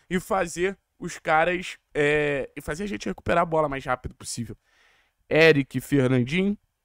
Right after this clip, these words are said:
defendendo, Alex e Christian. O próprio Paulo Turra falou que Alex e Christian são jogadores que defendem bem de fora pra dentro e de dentro pra fora.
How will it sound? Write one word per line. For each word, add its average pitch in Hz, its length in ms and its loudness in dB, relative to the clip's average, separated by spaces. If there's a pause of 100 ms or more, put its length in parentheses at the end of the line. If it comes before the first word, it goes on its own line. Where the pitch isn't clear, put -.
(300)
defendendo, 180 680 -2 (320)
Alex 180 420 -2
e 202 60 -10
Christian. 175 360 -4
O 127 40 -8
próprio - 240 -2
Paulo 180 220 0
Turra 180 260 -2
falou 175 320 -2 (380)
que 196 80 -4
Alex 165 360 -2
e 180 60 -12
Christian 175 380 -8
são 175 140 -10
jogadores 175 400 -4
que 185 80 -10
defendem 165 420 -6
bem 147 160 -10
de 139 140 -18
fora 185 400 -8
pra 175 180 -8
dentro 180 340 -12
e 190 40 -20
de 190 80 -20
dentro 196 240 -2
pra 233 160 -4
fora. 185 340 2